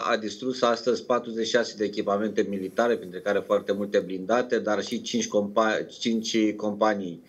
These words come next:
O, o companie rusească are între cincizeci și o sută de militari, funcție de, de tipul acesteia, deci înseamnă că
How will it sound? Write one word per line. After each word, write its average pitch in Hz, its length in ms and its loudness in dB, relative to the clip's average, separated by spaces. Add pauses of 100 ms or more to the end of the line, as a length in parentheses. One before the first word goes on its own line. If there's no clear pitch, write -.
(280)
O, 113 100 6 (100)
o 113 140 -2
companie 135 540 4
rusească 127 640 2
are 120 140 2
între 110 220 -2
cincizeci 120 360 0
și - 80 -2
o 113 40 2
sută 110 140 -4
de 107 100 0
militari, 104 460 0
funcție 107 460 0
de, 98 680 4 (840)
de 110 120 6
tipul 113 460 0
acesteia, 127 600 0
deci 117 220 -2
înseamnă 131 540 0
că 120 460 0